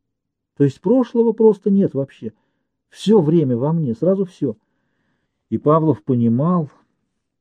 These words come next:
и суеверно боялся почувствовать желание остановить это странное время или состояние, в котором они существовали — ибо это в его понимании означало конец.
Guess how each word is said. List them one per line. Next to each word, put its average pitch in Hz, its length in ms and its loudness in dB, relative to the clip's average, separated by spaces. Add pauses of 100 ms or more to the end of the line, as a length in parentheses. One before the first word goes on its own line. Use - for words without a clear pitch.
(100)
и 104 100 -4
суеверно 135 580 2
боялся 143 520 2
почувствовать 131 600 -2
желание 131 540 0
остановить 135 800 -2
это 160 160 -2
странное 139 520 -2
время 117 320 -2
или 117 160 -6
состояние, 151 680 -2 (540)
в - 60 -20
котором 110 340 -2
они 123 220 -4
существовали — 113 760 -2 (520)
ибо 110 360 -2
это 190 360 2
в 131 40 -4
его 127 240 0
понимании 139 480 -2
означало 135 400 -2
конец. 117 560 -8